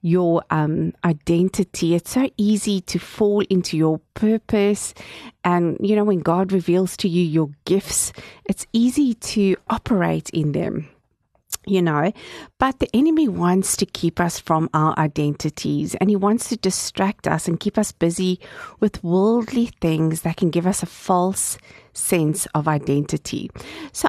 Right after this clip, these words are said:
I'm going to give a few examples, and you can, maybe some of you might relate to it, some of you might not, but let's look at that. You know, some people can be obsessed by being fit and eating healthy. Everything they talk about, everything they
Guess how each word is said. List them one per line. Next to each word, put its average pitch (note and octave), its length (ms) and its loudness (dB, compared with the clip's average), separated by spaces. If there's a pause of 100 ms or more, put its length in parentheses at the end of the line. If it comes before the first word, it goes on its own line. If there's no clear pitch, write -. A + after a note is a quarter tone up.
I'm G4 160 2
going G4 280 2
to - 120 0
give G#3 200 0
a G#3 80 2
few G3 340 0
examples, D3+ 1000 -2
and G3+ 300 0
you A#3 160 0
can, E4 240 2
maybe C4+ 340 2
some A3+ 240 0
of G#3+ 140 0
you G3+ 80 4
might E3 300 2
relate E3+ 480 0
to A3+ 160 -2
it, G#3 120 -2
some F3+ 160 -2
of E3+ 140 0
you E3 140 2
might D#3 340 0
not, F3+ 360 0 (440)
but - 180 0
let's - 280 0
look E3 200 0
at D#3+ 140 -4
that. - 260 -4
You G3+ 60 2
know, A3 140 4
some B3+ 240 0
people A3 340 0
can F3 260 0
be E3+ 140 2
obsessed - 640 0
by D#3+ 120 0
being D#3 260 0
fit - 580 -6 (440)
and F3+ 200 2
eating F#3 380 2
healthy. D#3 640 0
Everything G3 400 2
they D3+ 140 0 (100)
talk - 320 0
about, F#3+ 420 2
everything F#3 460 2
they D3+ 160 2